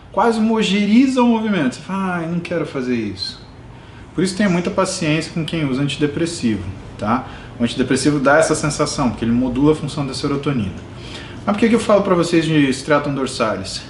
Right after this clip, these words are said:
Porque o striatum dorsalis, ele tá falando o dia inteiro que essa pessoa tá ruim. O núcleo accumbente,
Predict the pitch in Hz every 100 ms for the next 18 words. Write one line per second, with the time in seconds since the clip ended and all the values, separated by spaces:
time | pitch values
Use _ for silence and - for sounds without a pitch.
0 | - - 170 165 220 - 214 214 180 147
1 | - 170 190 160 107 - - - - -
2 | 120 151 151 185 202 180 196 180 151 147
3 | 240 226 196 208 202 - 156 147 156 143
4 | 117 113 110 135 - - - - - 214
5 | 226 226 214 202 185 170 123 104 - -